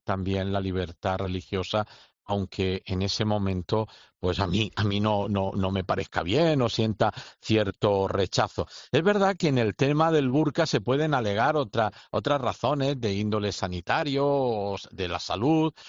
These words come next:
o, o también incluso de, de la seguridad. Esto es cierto. Pero la vulneración de,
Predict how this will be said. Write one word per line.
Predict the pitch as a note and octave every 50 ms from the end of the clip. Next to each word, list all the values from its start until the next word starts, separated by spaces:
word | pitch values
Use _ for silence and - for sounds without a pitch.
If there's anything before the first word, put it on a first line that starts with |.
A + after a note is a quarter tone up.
| - - -
o, | - A2+ A2 A2 - A2
o | A2
también | F2+ G2+ F#2+ F#2 A2+ E3+ F#3+
incluso | F3+ C3+ G#2+ - B2+ C3 - - - B2+
de, | A#2 A2 G#2 G2 G2 D2+
de | F#2+ F#2+ F2+
la | F2+ F2
seguridad. | - - F2 E2+ F#2 F#2 F2 F2 F2 F2+ F2+ - -
Esto | - A#2 - - - C#3
es | B2 - - -
cierto. | - G#2+ G2 F#2 E2 - _ - F2 E2 _ - - - - - _ _ _ _ _
Pero | - A#2+ A#2 A#2+ A#2+ A#2 A#2 A#2+ A#2+ - - -
la | A#2+ A#2 B2
vulneración | B2 A#2+ B2+ B2+ B2 B2 B2+ B2 B2 A#2+ - - - D#3+ F3 F#3 F#3 F#3 F3+ F3 E3+
de, | D#3+ D#3 D3+ D3 C#3+ C#3 C3